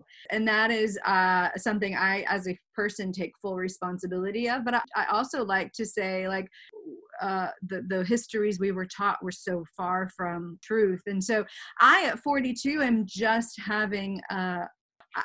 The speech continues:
and I consider myself fairly well read. I'm not very well educated, but I consider myself fairly well read. But in this moment for me, it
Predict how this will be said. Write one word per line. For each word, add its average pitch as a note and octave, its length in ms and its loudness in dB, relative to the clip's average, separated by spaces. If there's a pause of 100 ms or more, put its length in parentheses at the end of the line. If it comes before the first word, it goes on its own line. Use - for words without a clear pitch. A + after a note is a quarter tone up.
and A#3 140 6
I C#4 140 6
consider E4+ 440 0
myself B3 500 0
fairly G3 280 -2
well F#3 180 -2
read. F#3 340 -4
I'm A3 120 2
not B3+ 220 0
very A#3 200 4
well G3 240 0
educated, A3+ 680 -2 (280)
but A3+ 100 2
I B3+ 80 4
consider D#4 460 0
myself B3 480 -2
fairly G#3 520 0
well F#3 220 -2
read. G#3 300 0
But A3 120 -6
in B3 120 2
this D#4 240 -2
moment G#3+ 480 -4
for G#3 100 -6
me, F#3 180 -6
it - 140 -10